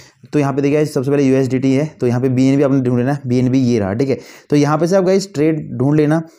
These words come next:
कौन आपको कितना दे रहा है, ठीक है। तो यहाँ पे गाइस मिनिमम देखिए दो सौ रुपये का दे रहा है लिमिट फर्स्ट वाला ही, दो सौ से सत्रह हज़ार तक का है। तो गाइस ये आप सिलेक्ट कर सकते हैं। यहाँ पे सिलेक्ट करने गाइस यहाँ से बाय कर पे क्लिक कर देना।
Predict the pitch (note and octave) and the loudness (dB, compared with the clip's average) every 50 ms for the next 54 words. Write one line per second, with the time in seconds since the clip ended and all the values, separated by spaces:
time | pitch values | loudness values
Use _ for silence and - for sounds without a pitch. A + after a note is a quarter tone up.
0 | _ _ _ - - D3 D3+ D3+ D3 C#3 C3 C#3+ D3 C#3 D3 C3+ A#2 C#3 C3+ A#2 | _ _ _ -4 -2 0 2 2 0 0 0 -2 -2 -2 -2 -2 -2 -2 0 0
1 | A#2 A2 G#2+ A2+ B2 C#3 C#3+ C3+ A#2+ C#3 C#3 C3+ C#3 C#3 D3+ C#3+ D3+ D3 C3+ B2+ | 0 0 0 0 0 0 0 0 0 0 -2 -2 -2 0 0 0 0 0 0 0
2 | A#2+ B2+ C3 C3+ C#3+ D3 C#3+ C3 C3 C#3 C#3+ B2 B2+ B2+ A#2+ - C#3 B2+ - B2+ | 0 2 2 2 2 2 0 0 0 0 0 2 0 0 0 0 -2 0 0 0
3 | B2+ B2+ A#2+ A#2+ A#2+ B2+ B2 A#2+ A#2 A#2+ C3 D3 C#3+ - - - C3 B2+ C3 C3+ | 0 0 0 0 0 0 0 0 0 0 0 -2 -4 -6 -6 -4 -4 -2 -2 -2
4 | A#2+ B2+ D3+ D#3+ C3+ A#2 A#2+ A#2+ A#2 - C3+ B2+ A#2+ C3+ C#3+ D3+ D3+ - - _ | 0 0 0 0 0 0 0 0 0 0 0 0 2 0 0 0 -4 -10 -20 _
5 | _ - - B2+ C#3 C#3+ D3+ C#3 C3+ B2+ B2+ A#2+ C3 B2 - B2+ B2+ C3 B2+ D3+ | _ -6 -4 -2 0 0 0 0 0 0 0 -2 -4 -4 -2 -2 -2 -2 -2 -2
6 | C#3 C3+ C3+ C3 A#2+ A#2 B2+ C#3 C3+ C3 - - C3 B2 A#2+ B2 - B2+ B2 A#2 | 0 0 0 0 0 0 0 0 -2 -2 -4 -4 -4 -4 -4 -2 -2 -4 -2 -2
7 | A#2+ - - C3+ C#3 D3+ - _ _ _ _ _ _ _ _ _ _ _ _ _ | -4 -4 -4 -6 -6 -6 -10 _ _ _ _ _ _ _ _ _ _ _ _ _
8 | - - C3+ C3 C3+ C#3+ F3 F#3 F#3 F#3 E3+ D#3 D#3+ E3+ F3 E3+ E3+ E3+ D#3+ D#3 | -16 -10 -6 -4 -2 -2 -2 0 0 0 -2 0 0 0 2 2 2 2 2 2
9 | D#3 D3 D#3 E3 D3 C3 B2 C3+ C#3+ C#3+ C#3 C3 D3+ D3 C#3+ C3 C3+ C3+ C#3 C3+ | 2 2 2 0 0 0 -2 -2 -2 -2 -2 -2 -4 -2 -2 -4 -2 -2 0 0
10 | B2+ B2 B2 C3+ | 0 0 -2 -2